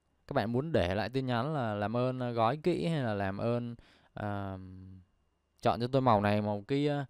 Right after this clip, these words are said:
hay là "Đóng gói cho tôi hai cái hộp này chung" hay gì đó, thì các bạn lưu ý lại cho seller nha. Ở đây thì chẳng có gì lưu ý cả nên Cường chỉ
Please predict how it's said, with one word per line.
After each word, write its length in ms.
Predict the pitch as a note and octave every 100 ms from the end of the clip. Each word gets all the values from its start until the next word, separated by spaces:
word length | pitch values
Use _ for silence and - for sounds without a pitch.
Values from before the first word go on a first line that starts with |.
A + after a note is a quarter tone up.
| _ _ _
hay 200 | - B2
là 360 | A#2 G2+ G2 G2+
"Đóng 260 | G#2+ D3+
gói 220 | D3 B2+
cho 100 | D#3
tôi 240 | C#3+ B2+ B2
hai 220 | B2+ B2+
cái 120 | D3+
hộp 300 | D3 A#2 -
này 200 | G2+ F#2+
chung" 360 | - D3 C#3+ C#3
hay 140 | C#3+
gì 120 | A#2+
đó, 140 | A2 C#3+ - -
thì 100 | -
các 60 | C#3
bạn 220 | C#3 A#2+
lưu 200 | C3+ C#3+
ý 120 | C#3 D3
lại 240 | F3 A2+
cho 180 | C3+ C3+
seller 360 | D3 C3+ C3+ C#3 -
nha. 180 | C3 A2+ G2 _
Ở 100 | -
đây 180 | A2+ B2
thì 340 | A#2+ G#2+ G#2 G2+
chẳng 280 | - - C#3+
có 60 |
gì 120 | D3
lưu 160 | A2 A#2
ý 120 | C3+
cả 200 | - -
nên 220 | A#2+ A#2
Cường 280 | A2+ G#2+ G#2
chỉ 260 | - G2+